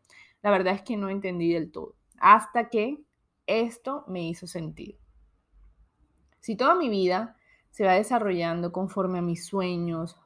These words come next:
pensamientos y metas que me propongo para trabajar, y todas y cada una de esas ideas vienen de mis creencias, de lo que yo siento correcto, de lo que me gusta,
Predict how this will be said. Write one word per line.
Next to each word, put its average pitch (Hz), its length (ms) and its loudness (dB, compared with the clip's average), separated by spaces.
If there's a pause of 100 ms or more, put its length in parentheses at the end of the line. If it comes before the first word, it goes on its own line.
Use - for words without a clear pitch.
(220)
pensamientos 180 1120 -4
y 202 140 -2
metas 202 600 0
que 170 120 -8
me 165 160 -6
propongo 180 600 -4
para 165 300 -2
trabajar, 151 580 0 (440)
y 208 220 -6 (100)
todas 294 480 6 (300)
y 185 80 -12
cada 220 340 6
una 233 240 0
de 180 160 2
esas 214 260 -4
ideas 175 460 2
vienen 180 320 -4
de 170 120 -2
mis 208 380 -2
creencias, 175 800 -4 (320)
de 196 100 0
lo 208 120 2
que 208 140 -4
yo 202 180 -2
siento 208 400 -2
correcto, 180 720 0
de 180 140 0
lo 175 180 0
que 180 120 -4
me 202 200 -2
gusta, 208 560 -2